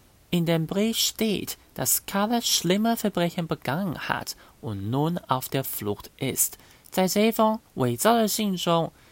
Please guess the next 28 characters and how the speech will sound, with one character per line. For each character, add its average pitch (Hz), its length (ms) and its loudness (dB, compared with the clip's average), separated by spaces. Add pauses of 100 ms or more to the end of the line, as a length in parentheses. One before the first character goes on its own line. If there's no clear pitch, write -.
(140)
写 107 220 -2
说 127 340 2 (240)
Carla 214 420 0
好 - 200 -4
哥 143 180 0
哥 139 260 2
犯 175 400 0
了 101 200 -4 (120)
一 123 80 -6
些 107 300 -4
很 107 260 -6
严 110 200 -4
重 120 320 0
的 101 160 -6
罪， - 480 -2 (440)
那 135 100 -2
现 131 260 0
在 127 160 0
呢， 110 100 -4
正 120 140 -6
在 113 140 -2
逃 - 200 -12
亡 98 320 -8
中。 98 340 -8 (520)
Der 165 80 4
Graf 208 400 2
ist - 200 2
entsetzt - 640 -2